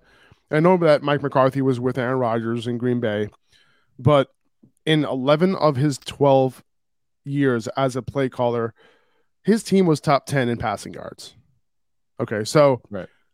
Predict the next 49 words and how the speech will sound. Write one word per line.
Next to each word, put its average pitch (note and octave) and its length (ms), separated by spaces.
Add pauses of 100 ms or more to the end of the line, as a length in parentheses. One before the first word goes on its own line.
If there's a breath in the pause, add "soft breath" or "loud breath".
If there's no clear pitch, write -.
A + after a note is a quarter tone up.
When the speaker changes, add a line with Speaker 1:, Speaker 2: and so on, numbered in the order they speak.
(260)
Speaker 1:
this A3+ 200
team, A3+ 480 (240)
especially F#3 360
getting E3 200
Brandin D3 280
Cooks, C3 280
if B2 80
Michael D#3+ 300
Gallup D3 320
can, C3 260 (120)
you D3 80
know, A2+ 260 (460)
get C#3 240
right, B2+ 300 (800)
they D#3+ 180
might C4+ 200
be A3 120
pretty E3+ 240
pass B2 280
heavy, A2 240
man. F#2+ 280
And E3+ 180
look F#3+ 140
at A#3+ 100
who G3 200
their F3 160
main C#3 380
running D3 180
back G#2+ 180
is. G#2+ 140
It's A#2 80
Tony C#3 200
Pollard. B2+ 380 (380)
I'm D#3+ 80
looking F#3 200
at F#3+ 100
this - 260
very D#3+ 380
similarly D#3+ 420
to C3+ 140
Chargers, C3 500
like, A#2+ 140
where, B2+ 200
like, B2 200 (100)
the, B2+ 80
the B2+ 140
main C#3+ 280
running D3 220
back A2 240